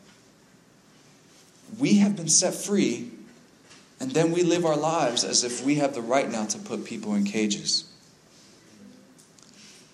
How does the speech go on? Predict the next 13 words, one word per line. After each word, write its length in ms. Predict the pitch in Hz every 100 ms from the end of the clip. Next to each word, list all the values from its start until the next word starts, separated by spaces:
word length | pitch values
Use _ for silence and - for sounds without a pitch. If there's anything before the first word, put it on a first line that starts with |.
| - - - - -
Instead 500 | 131 - - 208 180
of 380 | 120 120 - - - - - - - - - - - - - - - 151 156
freeing 520 | - - 160 180 165
people 260 | - 110 -
from 180 | - -
cages. 640 | - 85 82 - - - - - - - - - - - -
Instead 380 | 135 - 202 208
of 120 | -
freeing 440 | - 147 165 170
people 220 | 165 143
from 180 | - -
the 60 | 110
bondage 840 | - - - 160 107 - -